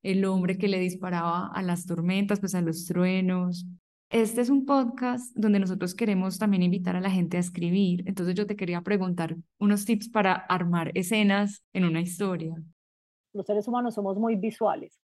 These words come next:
Speaker 2: Entonces, cuando se empieza a escribir, normalmente como que se centran en las cosas visuales y se empieza a describir las cosas visuales. Pero nosotros no somos solo visuales, nosotros tenemos cinco sentidos.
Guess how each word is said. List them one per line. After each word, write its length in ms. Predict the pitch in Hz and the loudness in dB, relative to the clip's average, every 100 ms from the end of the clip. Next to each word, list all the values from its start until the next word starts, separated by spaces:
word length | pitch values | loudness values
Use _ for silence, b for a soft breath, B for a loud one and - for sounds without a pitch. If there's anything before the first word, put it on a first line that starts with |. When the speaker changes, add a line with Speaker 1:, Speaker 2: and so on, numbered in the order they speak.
| - | -8
Speaker 2:
Entonces, 380 | 214 233 254 262 | -4 -2 0 0
cuando 220 | 247 240 | 0 0
se 100 | 240 | -2
empieza 320 | 220 233 233 | 0 0 -2
a 40 | |
escribir, 640 | 254 - 269 262 254 254 226 | -4 -2 0 4 4 4 2
normalmente 840 | 220 202 196 208 233 226 220 226 | 0 0 0 0 0 0 0 -4
como 300 | 226 202 175 | -4 -4 -4
que 140 | - 165 | -6 -6
se 200 | 190 175 | -4 -4
centran 800 | - 233 220 202 185 202 196 190 | 2 4 6 4 2 2 2 2
en 220 | 170 156 | 0 0
las 240 | 151 - | -2 -2
cosas 680 | - 180 165 175 180 180 180 | -2 0 0 -2 0 0 0
visuales 600 | 156 - 196 196 185 180 | -2 0 2 4 4 0
y 60 | 180 | -4
se 120 | 165 | -6
empieza 600 | 165 - 202 185 180 190 | -8 0 4 4 4 0
a 40 | 190 | 0
describir 520 | 165 - 156 151 156 | 0 -2 -2 0 0
las 200 | 160 - | -2 0
cosas 340 | 196 196 185 | 0 0 0
visuales. 500 | 156 - 185 151 127 - _ _ | -2 0 0 0 -2 -16 _ _
Pero 240 | 196 180 175 | 2 4 4
nosotros 500 | 170 196 202 208 190 | 2 2 4 4 2
no 160 | 156 | 0
somos 300 | 147 165 170 | -4 -4 -4
solo 240 | 185 165 165 | -2 0 0
visuales, 480 | 147 180 190 196 160 | -2 0 2 4 2
nosotros 340 | 151 160 170 | -2 -6 -2
tenemos 420 | 185 147 151 165 | -2 -2 -6 -8
cinco 420 | - 196 185 196 | -2 0 0 -2
sentidos. 840 | 185 143 143 196 214 175 147 147 | -2 -6 -4 0 4 4 2 -4